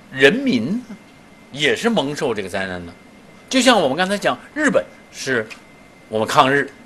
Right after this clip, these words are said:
日本侵略法西斯，是吧？但是日本的广岛和长崎被炸，死伤最多的是平民，他们的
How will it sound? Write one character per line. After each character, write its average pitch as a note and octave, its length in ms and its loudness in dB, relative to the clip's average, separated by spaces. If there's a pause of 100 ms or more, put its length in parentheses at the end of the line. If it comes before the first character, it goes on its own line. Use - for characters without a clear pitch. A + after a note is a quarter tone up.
(120)
日 D3 220 0
本 G#2 300 -4
侵 E3+ 200 2
略 F3 160 8 (280)
法 F#2+ 200 -6
西 B2 160 -8
斯， C#3 240 -8 (140)
是 C#3 60 -10
吧？ C3 120 -4 (600)
但 D#4+ 160 8
是 E4+ 40 2
日 F#4+ 160 4
本 G3 240 6
的 D#3+ 220 4 (340)
广 G3+ 280 6
岛 B2 200 6
和 E3 120 -2
长 G#3 260 -2
崎 A#3 240 -4 (960)
被 C4 180 2
炸， A3 280 2 (380)
死 - 380 2
伤 D4 200 4
最 D#4 160 2
多 D4 180 2
的 B3+ 100 2
是 E3 80 -6
平 D3 200 -6
民， D#3+ 220 -6 (640)
他 F4 200 6
们 E4+ 100 2
的 F3 240 6